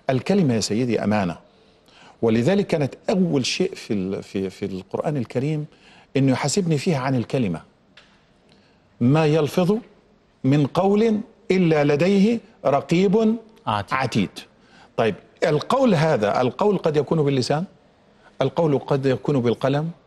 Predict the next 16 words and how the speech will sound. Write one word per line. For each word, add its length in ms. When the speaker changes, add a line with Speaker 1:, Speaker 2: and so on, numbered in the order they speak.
Speaker 1:
القول 500
قد، 200
قد 320
يكون 300
بكتاب 420
يكتب، 340
القول 460
قد 160
يكون 300
بمنشور 440
ينشر. 380
ولذلك 500
قيل 460
للمثقف، 840
أي 320
مثقف: 720